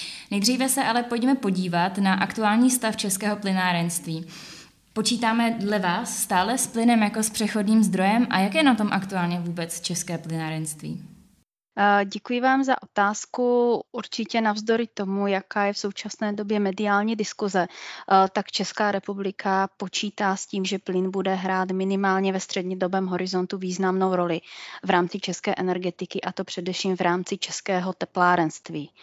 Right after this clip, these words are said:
Speaker 2: Eh, je ní-, není vlastně žádná jiná efektivní cesta, eh, jak masivně zajistit odchod od uhlí v rámci systému centrálního zásobování teplem. Takže tady určitě ten prostor pro plyn je poměrně výrazný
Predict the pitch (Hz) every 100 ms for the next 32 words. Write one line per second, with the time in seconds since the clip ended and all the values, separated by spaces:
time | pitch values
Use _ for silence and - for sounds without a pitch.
0 | - - - - 190 180 175 175 175 185
1 | _ _ _ _ _ _ _ _ - -
2 | 202 208 214 208 208 - 202 208 214 214
3 | 202 190 - 214 196 190 196 208 196 190
4 | 190 196 - 202 - 196 202 208 202 -
5 | - 170 - - - - - 185 185 185
6 | 196 180 - 202 190 190 185 185 175 180
7 | - - 185 185 - - - - 190 -
8 | 202 - 185 185 202 185 180 175 202 190
9 | - 190 190 - 180 - 180 180 190 190
10 | 170 - 180 180 185 185 190 - - 160
11 | 151 - - - - 180 190 190 180 185
12 | 180 - 196 185 190 - 190 - 196 -
13 | 196 - 202 196 196 185 190 190 190 190
14 | 170 165 175 180 180 196 196